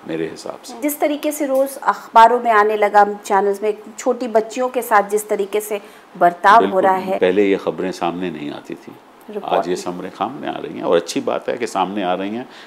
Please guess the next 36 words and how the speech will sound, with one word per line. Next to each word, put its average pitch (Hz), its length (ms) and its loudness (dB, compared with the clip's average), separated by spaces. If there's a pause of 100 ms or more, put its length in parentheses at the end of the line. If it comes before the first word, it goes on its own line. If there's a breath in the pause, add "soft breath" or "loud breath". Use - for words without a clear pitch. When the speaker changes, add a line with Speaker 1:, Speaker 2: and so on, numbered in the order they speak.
Speaker 1:
क्योंकि 95 300 0 (400 loud breath)
अगर 92 340 4
ऐसी 95 280 0
खबरें 95 340 0
सामने 92 380 0
आएंगी 107 420 2 (200)
और 87 100 2
ये 98 180 6
एक, 104 180 -2 (520 loud breath)
इसमें 113 320 2
मैं 110 320 2
मीडिया 101 360 6
को 127 120 4
दाद 85 320 4
दूंगा, - 240 -10 (840)
इस - 180 -6
इशू 82 200 -6
पे - 220 -14
मीडिया 90 300 -2
को 113 140 -2
दाद 73 280 -4
दूंगा - 240 -14 (320 loud breath)
कि 104 60 -6
वो 98 80 -2
सामने 92 340 -2
खबर 87 280 0
ला 76 180 -2
रहे 78 240 -8
हैं। - 200 -18 (420 loud breath)
और, 78 380 0
और 76 240 0
इसमें 104 300 -2
मैं 82 160 -2
समझता 87 420 -6
हूँ 92 260 -6
कि 117 140 -4